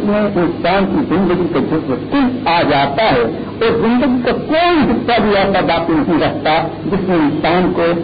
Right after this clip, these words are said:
اللہ تبارک و تعالیٰ نے اور حبیب خدا صلی اللہ علیہ وسلم، حضرت محمد مصطفیٰ صلی اللہ علیہ وسلم کے ذریعے سے ہدایات میں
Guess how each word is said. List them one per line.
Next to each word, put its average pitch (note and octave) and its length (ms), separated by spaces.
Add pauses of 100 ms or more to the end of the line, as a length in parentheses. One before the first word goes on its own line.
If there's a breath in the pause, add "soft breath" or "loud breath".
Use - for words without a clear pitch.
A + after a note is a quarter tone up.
(160)
اللہ F3 320
تبارک D3+ 340
و C#3+ 100
تعالیٰ D3+ 380
نے C3 100 (280)
اور D#3+ 280
حبیب D#3+ 320
خدا E3 180 (120)
صلی D#3+ 140
اللہ D3+ 180
علیہ D3 180
وسلم، E3 320 (120)
حضرت F#3 300
محمد E3 320
مصطفیٰ C#3+ 380
صلی - 80
اللہ - 100
علیہ - 0
وسلم C#3 220
کے D3 100
ذریعے D#3 320 (100)
سے C#3 120 (300)
ہدایات C3 460
میں B2 80